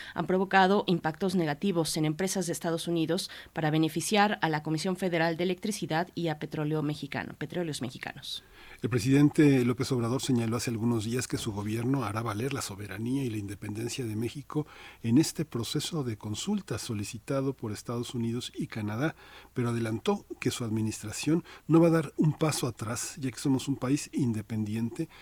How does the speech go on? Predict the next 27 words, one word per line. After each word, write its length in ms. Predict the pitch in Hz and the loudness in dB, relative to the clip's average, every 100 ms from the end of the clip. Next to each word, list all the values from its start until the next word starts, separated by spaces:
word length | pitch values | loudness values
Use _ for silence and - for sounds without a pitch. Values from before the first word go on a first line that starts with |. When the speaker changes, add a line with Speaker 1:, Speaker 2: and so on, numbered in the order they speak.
| - - | -16 2
Speaker 2:
y 80 | |
no 160 | 127 123 | 4 4
una 200 | 131 131 | 4 0
colonia 600 | - 113 117 120 110 98 - | -2 -4 -2 -2 -4 -8 -10
de 60 | |
un 80 | 110 | -10
país 200 | 107 110 | -8 -10
extranjero. 500 | - - 101 - - - _ _ _ _ | -10 -12 -14 -14 -20 -20 _ _ _ _
Speaker 1:
Bien, 200 | - 165 | -4 -2
pues 180 | 156 170 | 0 0
con 160 | - 208 | 2 2
estos 300 | 226 247 247 | 4 4 6
elementos 640 | 233 247 247 247 220 - | 6 8 6 6 2 4
vamos 240 | 214 214 214 | 6 6 6
a 60 | |
tener 260 | 196 220 214 | 4 6 8
un 120 | 208 | 8
análisis 540 | 196 208 208 196 185 165 | 6 6 4 4 2 4
del 240 | 180 170 | 6 6
anuncio 420 | 175 233 302 254 165 | 6 8 6 4 2
de 60 | |
Estados 320 | 156 170 165 | 2 0 0
Unidos 320 | 175 185 196 - | 2 4 2 0
y 80 | 254 | 2
también 300 | 254 170 156 | 4 4 4
de 100 | 160 | 2
Canadá 400 | 165 190 208 | 4 6 6